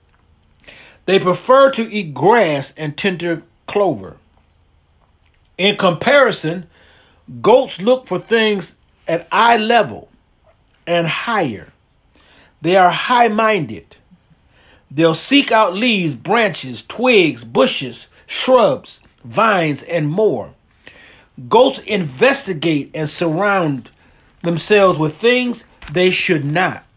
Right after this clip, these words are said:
As a shepherd, it says in verse two, "He maketh me to lie down in green pastures.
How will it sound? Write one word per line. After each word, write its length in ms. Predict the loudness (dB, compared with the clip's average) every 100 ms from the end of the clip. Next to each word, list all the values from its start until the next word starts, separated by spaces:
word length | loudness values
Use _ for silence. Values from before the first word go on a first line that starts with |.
| _ _ _ _ _ _ _ _ _ _ -20 -20 -20 -20 _
As 300 | 2 4 2
a 220 | 0 0
shepherd, 760 | 0 -2 0 0 0 -4 -4 -8 _ _ _
it 160 | -6 -6
says 320 | 0 2 2
in 100 | -2
verse 300 | -4 -4 -6
two, 400 | -8 -4 -4 -6 -12 _ _ _ _ _ _
"He 260 | -8 -4 -2
maketh 600 | 0 2 2 2 -2 -2
me 240 | -6 -6
to 180 | -4 -2
lie 320 | 0 2 2
down 680 | 0 -2 0 2 2 2 0
in 280 | -4 -6 -6
green 320 | -4 -2 -4
pastures. 640 | -6 -6 -6 -8 -16 -20